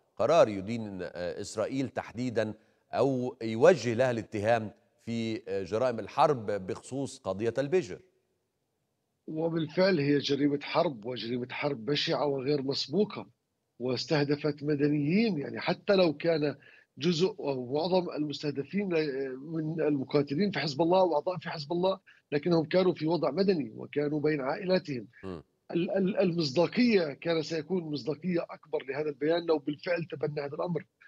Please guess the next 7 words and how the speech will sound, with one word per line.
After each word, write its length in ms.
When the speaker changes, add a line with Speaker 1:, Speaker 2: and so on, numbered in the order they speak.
Speaker 2:
ولكن 320
نحن 540
سنة 320
تقريبًا 640
على 140
حرب 320
غزة 480